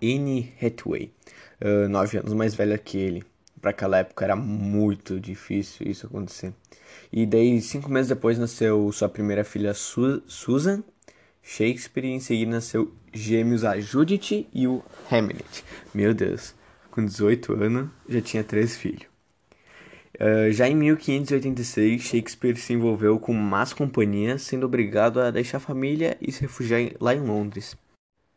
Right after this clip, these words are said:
Trabalhou, ele acabou trabalhando de guardador de cavalos em Londres.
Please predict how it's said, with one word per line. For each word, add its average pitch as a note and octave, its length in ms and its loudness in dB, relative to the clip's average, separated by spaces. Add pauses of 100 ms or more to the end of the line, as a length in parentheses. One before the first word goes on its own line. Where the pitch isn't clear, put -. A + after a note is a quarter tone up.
(140)
Trabalhou, B2+ 1200 6
ele A#2+ 140 4
acabou B2 240 0
trabalhando A#2+ 540 4
de A#2 500 2
guardador A2 400 2
de B2+ 100 -4
cavalos F#2+ 680 0
em - 80 -10 (200)
Londres. - 540 -10